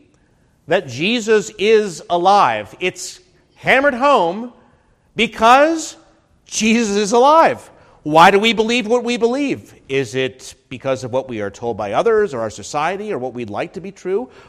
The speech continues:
Or do we have, in fact, solid reasons to believe? We need reasons. We need to be able to give reasons. When Paul himself went into city to city, into synagogue and synagogue, we read time and time again that he reasoned with those who were there,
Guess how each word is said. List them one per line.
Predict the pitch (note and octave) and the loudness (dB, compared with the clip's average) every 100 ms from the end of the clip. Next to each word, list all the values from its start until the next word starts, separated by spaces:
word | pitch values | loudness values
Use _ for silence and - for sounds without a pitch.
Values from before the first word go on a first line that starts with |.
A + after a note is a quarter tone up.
| _ | _
Or | G3 | -4
do | G3 | -2
we | C4 | 0
have, | B3+ G3+ E3 | 2 2 0
in | D3 | -4
fact, | C#3 C#3+ | -4 -4
solid | - C#3+ C3 D#3+ D#3+ | -8 -4 -2 -4 -6
reasons | E3 A#3+ A3+ B2+ G2 F2 - - | -10 -12 -12 -12 -14 -16 -20 -16
to | A2+ | -12
believe? | G#2 F#2+ F#2+ F2 F#2 | -10 -10 -12 -14 -12
We | D3+ | -8
need | G3+ F#3 | -8 -8
reasons. | F3+ B3 E3+ - - - - - - - - - - - | -6 -6 -6 -10 -20 -20 -20 -20 -20 -20 -20 -20 -20 -4
We | G3+ | 2
need | F#3 C#3 | 2 2
to | |
be | D#3 D3 | 2 2
able | E3 | 2
to | D3+ | -2
give | D#3+ C3 B3 B3+ | -6 0 0 0
reasons. | C3+ A2 - - - - | -4 -6 -10 -18 -20 -6
When | D3 D#3+ | -4 -4
Paul | - G#3+ B3+ G#3+ | 4 6 8 6
himself | E3 D3+ - A#3+ A3+ A#3+ | 2 -4 0 2 2 2
went | D#3 D#3 | 0 0
into | C3 C3+ B2+ A2+ - - - | 0 -2 -2 -2 -6 -20 -12
city | - E3 D#3 | 0 2 2
to | |
city, | C#3+ E3 D#3 A#3+ | 2 4 4 2
into | G#3 | -2
synagogue | - D#3 D3+ D3 C#3 | -2 -2 2 4 2
and | C#3 | 0
synagogue, | - D3+ C#3 D3 G3 G3+ | -2 -2 2 4 4 2
we | B3 | -2
read | D#3+ D#3+ A3 - | 2 2 0 -4
time | A#2 D#3+ | -6 -4
and | F#3+ | -2
time | C3+ F3 | 0 0
again | F3+ C#3+ G3 | 0 0 -2
that | F#3+ | 0
he | F#3 G#3+ - - | 0 0 -4 -2
reasoned | G#3 D#4+ D#4 G#3+ C3 | 6 8 8 4 0
with | B2+ D3 | 0 0
those | C#3+ C#3 B2+ | 2 2 0
who | D3+ | -2
were | B2+ A#2 | 0 0
there, | A#2 A#2+ G#2 F#2 | 0 0 0 -4